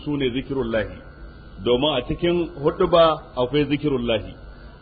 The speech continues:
Dan mai huɗuba zai buɗe ta da abin da ake kira khutbatul haja. "Innal hamdalillahi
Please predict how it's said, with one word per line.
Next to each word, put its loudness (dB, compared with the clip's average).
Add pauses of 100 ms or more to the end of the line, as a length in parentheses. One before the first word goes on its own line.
(100)
Dan 6
mai 6
huɗuba 4
zai 4
buɗe 2
ta -2
da 2
abin -4
da -2
ake -6
kira 2
khutbatul -4
haja. -4 (480)
"Innal 2 (100)
hamdalillahi 2